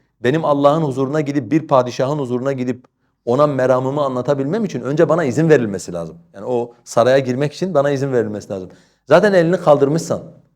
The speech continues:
dua edebiliyorsan gerisini düşünme, gerisi önemli değil. Allah seni ona muvaffak kılmışsa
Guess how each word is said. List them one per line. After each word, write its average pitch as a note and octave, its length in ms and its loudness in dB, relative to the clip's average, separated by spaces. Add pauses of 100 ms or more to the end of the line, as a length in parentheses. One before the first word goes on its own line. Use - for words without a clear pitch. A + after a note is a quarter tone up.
(380)
dua C#3+ 220 8
edebiliyorsan D#3+ 600 0
gerisini D#3+ 360 0
düşünme, A2 340 -6
gerisi A#2+ 280 -4
önemli B2 280 -4
değil. G2+ 100 -2
Allah B2+ 200 -2
seni C3+ 180 -8
ona C3+ 180 -4
muvaffak B2 380 -4
kılmışsa D3+ 480 -6